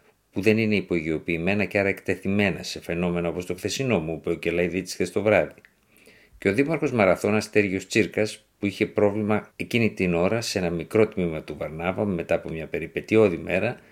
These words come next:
μου είπε ότι τα δίκτυα είναι παλιά και ο δεδιέ δεν έχει δυνάμεις να υποστηρίξει τη συντήρησή τους. Παράπονα διατυπώθηκαν χθες και από πολίτες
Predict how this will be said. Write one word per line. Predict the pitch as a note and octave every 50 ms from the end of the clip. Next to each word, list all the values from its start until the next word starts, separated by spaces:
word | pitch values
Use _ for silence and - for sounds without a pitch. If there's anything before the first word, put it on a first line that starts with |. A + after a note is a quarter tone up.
| _ _ _ _ - _ _
μου | - B2+
είπε | C#3+ C#3 -
ότι | D3+ C#3 - - -
τα | - G2
δίκτυα | F#2+ F#2 - - - B2
είναι | A#2+ A#2 G#2+
παλιά | - - E2 E2 E2 F#2
και | G2+ - -
ο | G2+
δεδιέ | F2+ F#2+ F#2+ E2+ E2 F2+ G2+ G#2+
δεν | F#2+ G#2 A2 A#2+
έχει | B2+ A#2+ G#2 F#2+
δυνάμεις | D#2+ E2+ D#2+ D#2 D#2+ D#2+ D#2+ D#2+ -
να | - E2
υποστηρίξει | D#2 - D#2+ - - - D#2 D#2 D2 - -
τη | E2
συντήρησή | D#2 - - D2+ D2+ D#2+ D#2+ D#2+ - - - E2+ -
τους. | - - - - - - _ _ _ _ _ _ _ _ _ _ _ _ _ _ _ _ _ _ _ _ _
Παράπονα | _ A2+ B2 D#3 E3+ - - F2+ D#2+
διατυπώθηκαν | D#2 F2+ F2+ E2+ - D#2+ - G#2 G#2+ - - - F#2+ F2+
χθες | - - - B2 A#2+ -
και | - -
από | D#2 D2 - D#2+ D2
πολίτες | - E2 E2+ F#2+ A2 A2 - A#2 G#2 - -